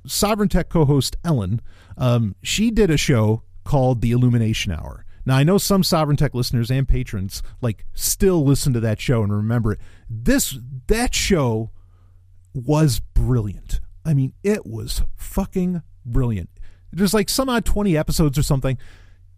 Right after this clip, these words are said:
If you're not, if you have never listened to those, you go and you listen to every one of those right now. You know, but, and,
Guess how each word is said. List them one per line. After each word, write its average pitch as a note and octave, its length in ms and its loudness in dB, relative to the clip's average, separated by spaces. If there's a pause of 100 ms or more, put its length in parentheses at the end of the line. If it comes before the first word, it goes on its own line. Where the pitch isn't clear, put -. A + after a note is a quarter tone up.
(220)
If - 200 -6
you're B3+ 180 4
not, B3 220 2
if C3+ 120 0
you A#3+ 120 6
have F#3+ 180 4
never F3 260 6
listened D3 340 4
to A2 60 0
those, G2+ 400 -4
you F#3+ 280 4
go F#3+ 400 4
and C3 160 0
you D#3+ 120 2
listen D3+ 300 2
to B2+ 60 4
every B2+ 160 2
one A#2 180 0
of A2+ 80 -2
those G#2 240 -2
right G2+ 180 -4
now. F#2+ 300 -12 (380)
You D3 100 2
know, D#3 140 4
but, F#3 320 2
and, G3+ 120 -2